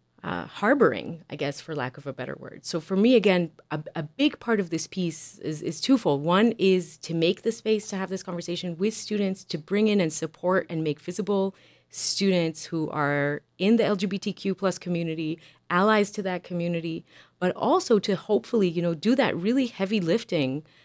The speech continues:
of making people realize that just because you're not aware of your intolerance doesn't mean you're not actively doing violence all the time. And I think to me, that's what this play captures,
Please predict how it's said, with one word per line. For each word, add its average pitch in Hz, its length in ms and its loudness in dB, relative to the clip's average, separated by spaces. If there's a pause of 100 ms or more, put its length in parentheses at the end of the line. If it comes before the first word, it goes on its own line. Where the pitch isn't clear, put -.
(140)
of 165 120 -4
making 220 280 6
people 202 300 0
realize 165 640 2
that 143 280 -4 (1300)
just 208 220 -2
because 294 280 2
you're 214 80 8
not 180 280 6
aware 185 800 4
of 156 140 -6
your 165 180 -2
intolerance 165 1040 -2 (800)
doesn't 226 300 4
mean 226 180 6
you're 208 100 4
not 202 240 0
actively 196 840 0 (100)
doing 214 320 2
violence 196 800 -4
all 208 160 -6
the 240 100 2
time. 247 340 -8
And 151 120 0
I 151 40 0
think 185 260 -6
to - 100 -4
me, 190 160 4
that's 220 260 0
what 170 360 -2
this 170 260 -6
play 190 400 -2
captures, 170 720 -6